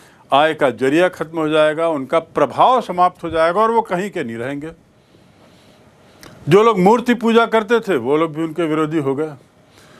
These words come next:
यहाँ तक कि ऐसा भी समय देखा मोहम्मद पैगंबर ने इस काल में, जहाँ उन पे पत्थर भी मारे जाने लगे और उसके साथ ही उनका जीवन भी बड़ा कठिन होता चला गया, उनको तरह-तरह की यातनाएं दी जाने लगी।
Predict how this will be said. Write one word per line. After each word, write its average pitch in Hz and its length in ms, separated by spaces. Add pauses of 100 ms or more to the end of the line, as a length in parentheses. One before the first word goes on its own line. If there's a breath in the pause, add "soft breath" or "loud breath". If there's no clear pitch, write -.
(340 soft breath)
यहाँ 180 260
तक 190 160
कि 180 340 (240)
ऐसा 135 320
भी 208 120
समय 151 320
देखा 131 340
मोहम्मद 123 300
पैगंबर 127 580
ने 135 140
इस 170 240
काल 139 360
में, 107 200 (920 soft breath)
जहाँ 139 320
उन 123 220
पे 131 140
पत्थर 131 500
भी 135 140
मारे 104 280
जाने 98 240
लगे 87 280 (840 loud breath)
और 127 240
उसके 123 240
साथ 131 240
ही 135 200
उनका 127 220
जीवन 151 400
भी 123 120
बड़ा 123 200
कठिन 127 540 (180)
होता 131 200
चला 135 260
गया, 196 280 (300 loud breath)
उनको 147 240
तरह-तरह 190 460
की 151 240
यातनाएं 147 460
दी 110 120
जाने 95 240
लगी। 95 280